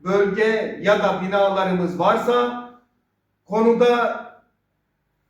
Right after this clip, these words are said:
bu konuda kış günü vatandaşlarımızın barınma ihtiyacını karşılayacak çözümler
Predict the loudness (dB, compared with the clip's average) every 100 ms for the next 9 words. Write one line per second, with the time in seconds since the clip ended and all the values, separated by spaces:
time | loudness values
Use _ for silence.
0 | _ -2 2 2 2 2 2 2 0 -4
1 | -6 -4 -2 -2 -2 -2 -2 -2 0 0
2 | 0 -2 -2 -2 -2 0 0 0 0 -6
3 | -4 0 2 2 0 0 -2 -6 -6 -2
4 | 0 -2 -6 -6 -4 -2 -2 0 2 2
5 | 2 0 -4 -6 -6 -4 -2 0 0 -4